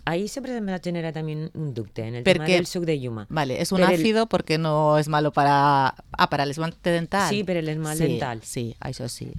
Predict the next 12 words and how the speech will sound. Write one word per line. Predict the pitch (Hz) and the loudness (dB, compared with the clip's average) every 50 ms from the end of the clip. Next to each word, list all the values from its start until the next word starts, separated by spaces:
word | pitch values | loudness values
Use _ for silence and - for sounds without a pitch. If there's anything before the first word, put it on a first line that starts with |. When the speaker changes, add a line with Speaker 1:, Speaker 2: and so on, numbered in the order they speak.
| - - | -8 -6
Speaker 1:
És | - 156 151 | -6 -6 -4
l'únic | 165 160 156 165 160 160 156 | -4 -4 -4 -4 -6 -6 -6
que | 165 | -6
a | 160 | -6
mi | 160 151 | -6 -6
me | 151 156 147 | -6 -8 -8
genera | - 156 147 147 143 143 | -8 -8 -8 -6 -8 -8
un | 143 143 | -8 -8
poc | 139 143 143 | -8 -8 -8
de | 143 139 139 139 135 | -8 -8 -8 -10 -8
dubte. | 120 123 113 - - 120 110 101 101 - - - - _ - - - | -10 -10 -12 -10 -12 -12 -12 -12 -14 -18 -20 -20 -20 _ -20 -20 -16
Speaker 2:
Sí, | - - - - 196 175 165 165 | -10 -6 -2 0 2 2 2 0